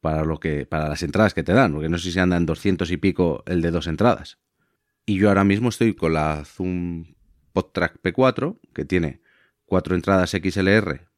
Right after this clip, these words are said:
con la opción de grabar audio desde U S B C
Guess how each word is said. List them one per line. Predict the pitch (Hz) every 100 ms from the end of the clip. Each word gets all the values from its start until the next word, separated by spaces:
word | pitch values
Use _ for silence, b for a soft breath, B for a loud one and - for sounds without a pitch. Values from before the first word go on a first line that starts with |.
| _ _ _ _
con | - 87
la | 82
opción | - 117 113 71
de | 76
grabar | 82 85 92 101
audio | 104 95 95 87
desde | 90 85 90
U | 95
S | 92 92
B | 92
C | - 98 -